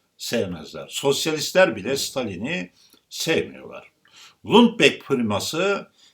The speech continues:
Birinci Dünya Savaşı'nın atmosferinde üçkağıtçı bir firma olarak doğdu. Ve Nazilerle hızla yükseldi. Şu anda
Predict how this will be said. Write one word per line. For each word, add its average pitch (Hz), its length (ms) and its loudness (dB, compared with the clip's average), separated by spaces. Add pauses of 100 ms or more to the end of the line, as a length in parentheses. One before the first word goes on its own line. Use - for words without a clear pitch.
(100)
Birinci 135 560 0
Dünya 120 440 4
Savaşı'nın 120 920 -4
atmosferinde 101 1200 -6 (220)
üçkağıtçı 113 680 -6
bir 107 140 -4
firma 117 440 -12
olarak - 340 -18
doğdu. 69 260 -16 (600)
Ve 143 400 2 (220)
Nazilerle 151 1300 4 (180)
hızla 117 520 -4
yükseldi. - 720 -12
Şu 240 340 2
anda - 400 -2